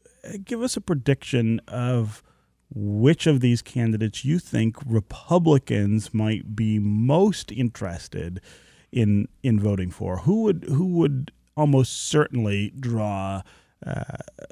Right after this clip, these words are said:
middle of the road Republicans, uh, who are disenchanted with this president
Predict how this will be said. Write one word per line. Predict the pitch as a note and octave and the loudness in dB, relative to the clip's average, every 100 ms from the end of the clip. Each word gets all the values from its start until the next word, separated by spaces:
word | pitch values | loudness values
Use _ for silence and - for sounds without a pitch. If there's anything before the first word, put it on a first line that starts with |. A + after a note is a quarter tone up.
| - C4 | -16 -2
middle | C#3 D3 C#3+ | 4 8 8
of | C3 | 8
the | B2+ | 8
road | B2+ A#2+ | 6 6
Republicans, | A#2 A2 G2+ G2 - G2+ F#2+ F#2 - - | 4 0 -2 -4 -2 -2 -2 -4 -8 -10
uh, | A2+ G#2+ - | -8 -6 -6
who | A#2 A2+ | -2 -2
are | A2 G#2 | 0 0
disenchanted | G#2 C3 C3+ A#2 B2 A2+ | 4 4 6 4 2 2
with | A2 | 0
this | G#2 | -2
president | - A#2 G#2+ G#2 G2 | -2 0 0 -2 -4